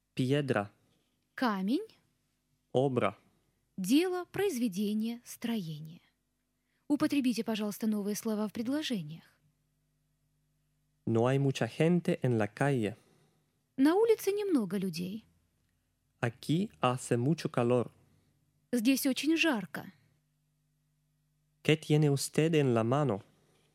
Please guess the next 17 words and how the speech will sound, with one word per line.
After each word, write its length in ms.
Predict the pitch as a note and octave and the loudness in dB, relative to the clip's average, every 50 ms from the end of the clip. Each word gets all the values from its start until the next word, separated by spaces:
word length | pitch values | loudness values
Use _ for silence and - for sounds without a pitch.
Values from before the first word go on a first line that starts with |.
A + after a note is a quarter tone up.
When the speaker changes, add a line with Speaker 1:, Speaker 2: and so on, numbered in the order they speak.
| _ _ _ _ - | _ _ _ _ -8
Speaker 2:
Что 300 | A3+ - - - F#4+ A4+ A#4+ | -6 -6 -2 0 0 2 2
у 60 | G#4+ F#4 | 0 0
вас 260 | F4+ F4 E4 - - | -2 -4 -4 -6 -4
в 60 | C#4 | -4
руке? 420 | C#4 B3+ - - G#3 F3 E3 F3+ _ _ _ _ _ _ _ _ _ _ _ _ - | -4 -4 -4 -4 -4 -4 -4 -6 _ _ _ _ _ _ _ _ _ _ _ _ 2
Speaker 1:
Tenemos 520 | - A#2 A#2 A#2+ C3 C#3 C#3+ C#3+ C#3+ - | 2 4 4 4 2 2 2 0 0 0
hambre. 440 | - D3 D3 C#3 A#2+ G#2+ - G#2 G#2+ - _ _ _ _ _ _ _ _ _ - | 0 0 2 2 2 0 0 -2 -2 -6 _ _ _ _ _ _ _ _ _ 0
Speaker 2:
Мы 180 | A#3+ A#3+ C#4 D4 | 2 2 2 2
голодны. 680 | B3 C#4 D#4 C4+ G3+ F3+ F3+ D#3+ D#3 - F3 F3+ F3+ - _ _ _ _ _ _ _ _ _ _ _ _ - | 2 2 2 2 0 -2 -4 -8 -8 -10 -10 -10 -12 -18 _ _ _ _ _ _ _ _ _ _ _ _ -6
Speaker 1:
¿Tiene 300 | - - D#3+ G3 A#3 A#3+ | 0 2 2 4 4 2
usted 320 | A#3 - - - E3+ C#3+ | 0 -2 -2 -2 0 0
azúcar? 580 | A#2+ A2+ A2+ - - - B2 B2+ - C#3+ - - - _ _ _ _ _ _ _ _ _ _ | 0 0 0 -2 -2 0 0 0 0 -2 -2 -2 -6 _ _ _ _ _ _ _ _ _ _
Speaker 2:
Есть 400 | - C4 C4 D#4+ G#4 A4+ - - | 0 2 4 4 4 2 0 2
ли 80 | A4 G#4+ | 4 4
у 80 | G4+ | 4
вас 200 | F4+ F4+ E4+ E4+ | 4 0 -2 -2
сахар? 640 | - - - - C4 G#3+ G3 - - B3 C#4 - | -4 -8 -4 -2 -2 -2 -2 -4 -6 -6 -6 -8